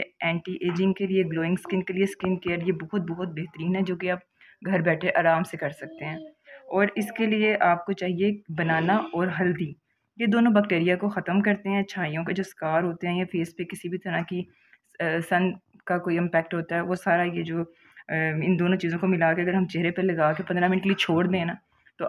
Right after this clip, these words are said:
आपको definitely इसका जो है ना इम्पैक्ट नज़र आएगा और ये बहुत कारामद चीज़ है। तो इसके लिए भी हमें ऐसे ही, अ,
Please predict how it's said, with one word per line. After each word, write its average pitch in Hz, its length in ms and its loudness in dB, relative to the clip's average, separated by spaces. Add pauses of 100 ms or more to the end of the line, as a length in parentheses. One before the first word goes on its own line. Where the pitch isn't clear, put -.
आपको 175 260 2
definitely 190 600 0
इसका 175 300 0
जो 170 180 -2
है 170 60 2
ना 175 80 2
इम्पैक्ट 165 340 0
नज़र 147 260 0
आएगा 143 300 2
और - 140 0
ये 190 120 2
बहुत 180 420 -2
कारामद 156 440 2
चीज़ 156 260 -6
है। 190 80 -2 (520)
तो 175 120 -2 (140)
इसके 214 260 -2
लिए 226 220 2
भी 226 160 4
हमें 196 460 4 (320)
ऐसे 196 220 2
ही, 208 240 8
अ, - 40 -4